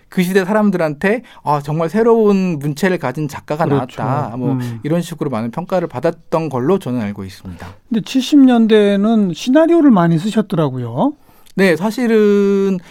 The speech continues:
Speaker 1: 저는 그 사실은 잘 몰랐었어요.
Speaker 2: 어.
Speaker 1: 몰랐다가 이제 김성호 선생님을 뵙게 되고서 이제 그랬다는 사실을 알게 됐는데 사실은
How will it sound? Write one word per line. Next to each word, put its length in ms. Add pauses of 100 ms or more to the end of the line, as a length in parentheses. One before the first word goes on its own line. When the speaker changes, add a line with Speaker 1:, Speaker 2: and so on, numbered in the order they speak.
(140)
Speaker 1:
저는 240
그 80
사실은 260
잘 140
몰랐었어요. 680
Speaker 2:
어. 680
Speaker 1:
몰랐다가 520
이제 360 (420)
김성호 340
선생님을 240
뵙게 300
되고서 400
이제 180
그랬다는 380
사실을 300
알게 220
됐는데 480 (260)
사실은 500